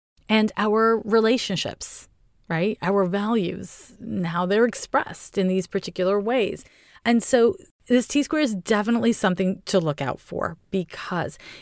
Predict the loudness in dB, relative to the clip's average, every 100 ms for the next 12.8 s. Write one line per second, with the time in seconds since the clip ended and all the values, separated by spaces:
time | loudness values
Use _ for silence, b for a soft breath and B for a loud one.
0 | B 0 2 4 6 6 6 4 -2 -2
1 | 2 6 6 4 2 4 2 2 4 4
2 | 2 -6 B B B -2 2 0 0 -2
3 | -4 0 2 4 2 0 0 0 -2 -4
4 | 0 2 2 0 -10 _ _ _ 0 2
5 | 2 0 0 0 0 0 0 -2 -6 _
6 | 0 4 4 4 2 2 4 4 2 -2
7 | -6 -8 -6 -6 -8 B B B _ 0
8 | 2 2 0 -4 -8 -6 -6 -8 -12 _
9 | 4 4 6 4 2 0 -2 -4 -4 -4
10 | -4 -8 -2 0 0 -2 -4 -8 -10 -2
11 | 0 2 2 2 0 b b _ -2 2
12 | 4 6 6 6 2 -2 -4